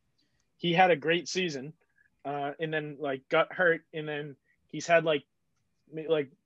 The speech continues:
one or two, like, seasons where he's not been great, but, like, he still has, I still think he has that talent, and I think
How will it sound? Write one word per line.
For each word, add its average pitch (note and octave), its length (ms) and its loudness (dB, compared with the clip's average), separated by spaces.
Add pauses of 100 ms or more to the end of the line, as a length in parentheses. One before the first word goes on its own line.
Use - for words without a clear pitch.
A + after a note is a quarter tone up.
(180)
one D3 240 -2
or E3 80 2
two, F3 320 -4
like, D3 180 0
seasons E3 400 -6
where D3 80 2
he's C#3 140 0
not D3 260 -2
been C#3+ 180 -2
great, C3 420 0 (320)
but, E3 140 2
like, D#3+ 240 2 (140)
he - 160 -10
still A3+ 320 2
has, F3+ 300 2
I D3 80 -6
still C4+ 220 -4
think A3+ 180 -2
he E3 140 -6
has E3 180 2
that C3 160 -6
talent, D#3+ 400 -6
and C#3 80 -12
I C#3+ 60 -6
think E3 260 -8